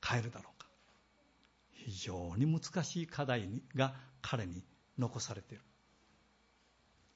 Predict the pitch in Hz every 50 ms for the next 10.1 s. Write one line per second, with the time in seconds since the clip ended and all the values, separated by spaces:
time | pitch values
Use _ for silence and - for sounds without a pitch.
0 | _ _ _ _ _ _ _ _ _ _ _ _ _ _ _ _ _ _ _ _
1 | _ _ _ _ _ _ _ _ _ _ _ - - _ _ _ _ _ _ _
2 | _ _ _ _ _ _ _ _ _ _ - - - - 120 120 120 120 120 127
3 | 135 - - - - - - - _ _ _ _ _ _ _ _ _ _ - -
4 | - - - - 156 143 127 107 107 98 95 113 - 131 135 151 160 156 - -
5 | 151 143 139 131 131 - - 170 165 156 135 127 123 123 110 - - 151 139 -
6 | 127 117 - 143 127 131 123 123 117 113 107 104 123 131 - - - - - -
7 | - - _ _ _ - - _ _ - - - - 143 156 156 151 143 147 147
8 | - - 151 143 123 104 - - - - 123 123 107 101 - - 107 87 - -
9 | - - _ _ _ _ _ _ _ _ _ _ _ _ _ _ _ - - -
10 | 110 127